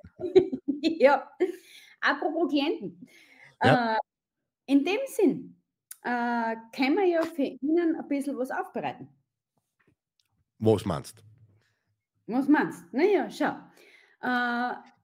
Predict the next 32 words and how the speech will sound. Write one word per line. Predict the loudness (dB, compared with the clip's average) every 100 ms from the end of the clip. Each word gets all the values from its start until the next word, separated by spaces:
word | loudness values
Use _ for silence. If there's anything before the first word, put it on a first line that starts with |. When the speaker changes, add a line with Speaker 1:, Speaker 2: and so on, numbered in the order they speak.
| _
Speaker 1:
nachdem | -8 -6 0 2
wir | 2
gesagt | 0 -4
haben, | 0 2
ja, | 2 0
hektischer | -4 -6 -8 -6 -2
Alltag | -2 -2 -2 -4
et | -4
cetera | -6 -4 -2 -2
und | -2 -2
wie | -4
bringe | -2 -2 -2
ich | -4
Harmonie? | -6 -4 -4 -4 -10 -20 _ _ _ _ _ _ _
Speaker 2:
Ja. | -8
Speaker 1:
Punkt | -6 -8 -10 -14 -4
eins | 2
haben |
wir | 2
schon | 2 0
mal | 2
gehabt, | -2 -2
dass | -6 -4
ich, | -6 -6 -8
äh, | -4 -2 -4 -6 -20 _ _ _
Sie | -12
können | -4 0 2 2
sich | 0
jetzt | 0
entweder | 0 -2 -2
auf | -2
Fresszettel | -2 -4 0 2 4